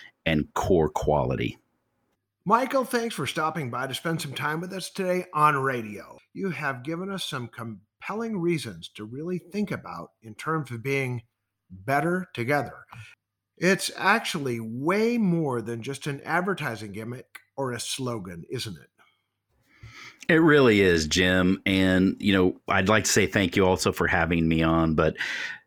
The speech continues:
Speaker 1: your point about it not just being a slogan really comes back to the last point we talked about on integrity.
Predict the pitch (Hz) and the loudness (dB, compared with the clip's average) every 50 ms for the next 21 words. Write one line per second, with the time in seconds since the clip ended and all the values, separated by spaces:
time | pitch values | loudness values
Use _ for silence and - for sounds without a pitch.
0 | _ _ - - 110 127 127 127 - - - 117 110 107 104 98 90 78 87 85 | _ _ -2 2 4 4 4 2 2 0 4 4 4 6 6 4 4 4 4 4
1 | 82 87 85 - 95 95 95 95 - 95 87 - - - 90 87 82 78 - - | 4 2 2 2 2 2 2 2 2 0 0 0 0 0 2 2 2 2 2 0
2 | - 90 85 78 78 87 85 104 123 117 113 - 135 117 98 85 92 110 101 110 | 0 2 2 2 2 2 4 4 4 4 4 2 2 2 2 2 2 2 2 2
3 | 110 - - - 101 95 95 95 98 113 123 - - - 69 50 62 69 - - | 0 -2 0 2 4 4 4 4 4 2 0 -2 -4 -4 -4 -4 -4 -4 -4 -4
4 | - 69 - - 76 80 78 76 - - 85 85 82 82 80 76 - - - 113 | -4 -4 -4 -2 -2 0 0 -2 -2 -2 0 0 2 2 0 -2 -2 -2 0 0
5 | 107 85 78 71 65 - 71 | 0 2 0 -2 -2 -4 -6